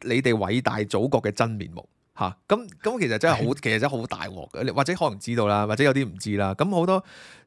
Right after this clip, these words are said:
Speaker 1: 中-，中國人可能知道啦，香港人又未-，好多人未必知啦，OK？咁其實你想知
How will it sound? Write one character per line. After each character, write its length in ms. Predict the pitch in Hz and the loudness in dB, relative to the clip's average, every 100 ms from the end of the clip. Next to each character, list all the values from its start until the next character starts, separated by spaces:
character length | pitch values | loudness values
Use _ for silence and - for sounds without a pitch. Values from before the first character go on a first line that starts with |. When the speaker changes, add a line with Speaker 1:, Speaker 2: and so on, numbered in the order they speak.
| _ | _
Speaker 1:
中-， 180 | - 196 | -8 -6
中 160 | - 247 | 0 4
國 120 | 208 | 4
人 100 | 110 | 4
可 60 | 107 | 4
能 160 | 156 95 | 4 2
知 140 | 120 | 0
道 120 | 123 107 | 2 4
啦， 180 | 110 | 2
香 200 | 117 196 185 | 2 0 0
港 180 | 127 | 0
人 120 | 139 82 82 | -2 -4 -6
又 100 | 101 | -4
未-， 160 | 104 92 | -2 -2
好 140 | 117 139 | -2 2
多 100 | 156 | 2
人 140 | 92 | 0
未 80 | 95 | -4
必 120 | 120 | -6
知 340 | - - 110 | -6 -4 0
啦， 280 | 104 98 98 92 | 2 2 2 -2
OK？ 320 | - 98 92 | 0 0 4
咁 140 | 165 | 2
其 80 | 202 | 2
實 100 | 110 | 0
你 120 | 104 | -2
想 160 | 110 127 | -2 -4
知 160 | 143 | -6